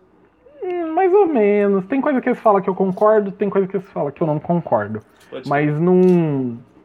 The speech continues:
Speaker 1: num levantar tem mais coisa boa do que coisa ruim.
Speaker 2: Pode crer.
Speaker 1: É que essa, não existe lavagem cerebral, né? Isso foi um mito criado durante a Segunda Guerra pelos Estados Unidos, quando os soldados vinham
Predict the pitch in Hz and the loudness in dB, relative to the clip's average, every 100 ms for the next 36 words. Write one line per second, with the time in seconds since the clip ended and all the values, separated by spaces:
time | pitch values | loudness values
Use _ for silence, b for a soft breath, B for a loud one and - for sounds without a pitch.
0 | - 151 165 156 165 175 180 185 185 185 | -6 -2 2 2 2 2 2 2 2 2
1 | 170 180 - 175 165 151 147 143 151 - | 0 -2 -2 0 0 2 2 2 -6 -8
2 | 165 151 156 147 170 131 107 - _ _ | -4 -2 -2 -2 -2 -2 -6 -14 _ _
3 | _ _ _ 117 - - 127 131 123 117 | _ _ _ -20 -18 -2 0 2 2 0
4 | 113 - 156 156 147 139 - 135 - 170 | -2 -2 0 2 2 0 0 -4 0 -2
5 | 196 156 175 269 196 165 254 - 208 156 | -2 0 2 2 2 0 -2 -2 2 2
6 | 135 127 131 127 - 131 131 120 107 104 | 4 2 2 -4 -2 0 0 0 -2 -2
7 | 107 127 131 117 - - 151 208 196 139 | -4 -4 -2 -4 -8 0 2 4 2 2
8 | 180 214 190 - 139 131 151 151 139 127 | 0 0 -2 0 4 4 4 0 2 2
9 | 135 190 202 175 151 143 147 139 127 139 | 2 0 -2 -8 -6 -6 -2 0 2 0
10 | 147 151 190 247 220 214 - 160 156 147 | -4 -2 -2 -2 -6 -6 -2 -2 0 -2
11 | 127 139 180 247 _ b b b b b | -2 -2 -2 -8 _ b b b b b
12 | b - 143 156 160 165 160 147 - 175 | b -4 -2 0 2 4 2 0 0 0
13 | 143 139 175 208 214 151 131 151 214 254 | 2 4 4 4 2 2 -2 0 0 0
14 | 247 | 0